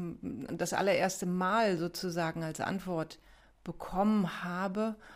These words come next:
und mich das gefragt habe, kann es sein, dass mir das so vertraut ist und dass ich das deswegen unbewusst immer wieder inszeniere sozusagen, um dieses Vertraute zu haben.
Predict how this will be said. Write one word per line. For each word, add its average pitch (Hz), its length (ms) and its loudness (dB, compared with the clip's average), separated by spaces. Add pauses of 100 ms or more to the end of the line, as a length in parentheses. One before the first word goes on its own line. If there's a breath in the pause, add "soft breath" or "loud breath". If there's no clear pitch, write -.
(140 loud breath)
und 180 260 2
mich 180 180 0
das - 220 -4
gefragt 185 600 -6
habe, 175 260 -4
kann 202 240 -4
es 208 180 -4
sein, 226 340 -2
dass 202 200 -4
mir 190 140 -2
das 175 180 -6
so - 80 -6
vertraut 226 720 -4
ist - 300 -6 (360 loud breath)
und 185 220 -2
dass 175 160 0
ich 170 160 -4
das - 260 -6
deswegen 214 760 2 (320 loud breath)
unbewusst 220 840 4 (100)
immer 262 380 6
wieder 196 520 2 (500 soft breath)
inszeniere 202 920 4
sozusagen, 160 920 -4
um 208 240 4
dieses 190 380 0
Vertraute 208 680 -2
zu - 320 -8
haben. 165 380 -8